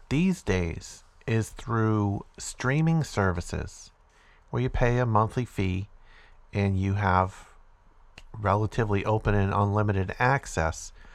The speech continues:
to all the music in that streaming service's catalog. As this transition has happened, it's really done a lot to harm the people that actually create the music.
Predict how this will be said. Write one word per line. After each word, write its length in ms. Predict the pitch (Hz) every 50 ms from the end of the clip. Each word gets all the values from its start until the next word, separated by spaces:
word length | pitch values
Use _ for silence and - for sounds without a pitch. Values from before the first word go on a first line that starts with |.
| - - - - - -
to 120 | - - 107
all 160 | 101 98 92
the 80 | 95
music 640 | 95 98 104 110 117 104 98 87 92 - - - - - - - - - - - - - - -
in 140 | - 104 98
that 180 | 101 95 92 -
streaming 420 | - - - 110 104 101 101 101
service's 580 | 98 - - 92 87 85 90 - - 71 67 -
catalog. 720 | - - - - 107 113 113 113 107 98 85 78 73 76 - - _ _ _ _ _ - - _ _ _ - _ - - _ _ _ _ _ - - - - - - - - -
As 100 | 131 131
this 140 | 180 - -
transition 580 | - 185 180 165 147 143 175 165 - - 160
has 140 | 139 117 -
happened, 640 | - - 170 175 190 - - 113 98 87 90 95 - - - - - - - - _ - -
it's 260 | 117 110 - - 127
really 580 | 135 165 196 233 220 196 156 131 120 110 - -
done 340 | - 104 - 117 110 113
a 100 | 110 107
lot 500 | 101 98 101 104 117 120 117 107 - - - - - - - - - -
to 200 | - - 107 92
harm 640 | - - - - 147 151 165 170 165 147 110 82 - - - _ - _ - - - - _ - - -
the 100 | - 107
people 300 | - 135 127 - 110 110
that 100 | 117 110
actually 560 | 110 104 104 - - - 104 98 95 90 85 - _ - _ _ _ - - - _ -
create 520 | - - - 151 147 143 151 160 165 -
the 60 | - 127
music. 640 | 117 110 98 95 87 - - - - - - -